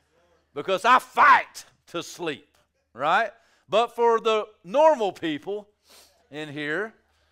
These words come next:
one of the most enjoyable activities is sleep because it's the easiest activity. As a matter of fact, it could almost be called a non-activity because you're not doing anything. You're just sleeping. And I do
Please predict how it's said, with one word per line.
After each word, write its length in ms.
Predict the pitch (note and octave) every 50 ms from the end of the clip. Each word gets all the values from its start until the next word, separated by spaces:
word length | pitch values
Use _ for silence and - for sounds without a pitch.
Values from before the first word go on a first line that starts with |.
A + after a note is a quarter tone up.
| _ _ _ _ _ _ _ _
one 200 | - D#3+ G#3+ B3
of 40 | B3
the 60 | B3
most 320 | A#3 A#3 A#3 A#3 A#3 -
enjoyable 800 | A#3 G#3+ G#3 E3+ C3+ B2 F#3 A#3 C#4 D4+ D#4+ D#4 D4 C4 A#3+ A3+
activities 680 | A3 G#3 G3+ - - E3+ F3 F3+ F#3 G3 G3+ G3+ D3+ F3
is 160 | G3 F3+ -
sleep 480 | - - - C#4 D4+ D4 C4 A#3+ G#3
because 440 | F#3 A3+ - - A3 G#3+ A3 G#3+ -
it's 340 | A3 A#3 A#3+ - - - - _ _ _ _ _ _
the 140 | C#3+ G3 B3
easiest 680 | A#3 B3+ D4 D#4 D#4+ D#4 G3 G#3+ A3+ F#3+ F3 - -
activity. 680 | F#3+ E3+ D#3+ D3 C3+ - E3+ D#3+ D3 C3 G2 D2+ D2+ - _ _ _ _ _ _ _ _
As 140 | - E3+ E3+
a 60 | E3
matter 260 | F3+ A3+ C#4 C#4+ C4 A#3+
of 80 | A3+
fact, 380 | - A#3+ C4 D4 D4 C#4+ C#4 -
it 100 | G#3 G3
could 140 | - G3+ G3+
almost 580 | A3+ C4+ C#4+ C#4 B3+ A#3+ A3 - - - G3
be 80 | - A3
called 460 | - - - D#3 D#3+ E3+ F#3 G#3+ -
a 100 | D#3 F#3
non-activity 1200 | F#3 F#3 G3+ G#3+ B3+ B3+ B3 A#3+ G3+ E3 C#3+ B2 A#2 A2+ _ _ - C3 A#2 G2 F#2 D#2+ D#2 C#2 _ _ _ _ _ _ _ _ _ _ _ _ _
because 320 | D3 F3+ G3 F#3 A3 G#3+ F3
you're 140 | A#3+ C#4
not 260 | C#4 C4+ C4+ C4+ A3+ G3
doing 240 | G#3 G#3 A3 B3+
anything. 540 | C#4+ D#4 E4 E4+ E4 A#3+ G#3+ A3+ G3 D#3 A#2+ - _ _ _ _ _ _ _ _ _ _ _ _ _ _
You're 140 | A2+ B2+
just 380 | B2+ C3+ D3 C#3 - - - -
sleeping. 500 | - F3+ G3 G3+ G3+ F#3+ - A2+ A#2 D3
And 80 | F3+ A3+
I 100 | B3+ C#4
do 340 | B3 F#3 - C4+ D4+ E4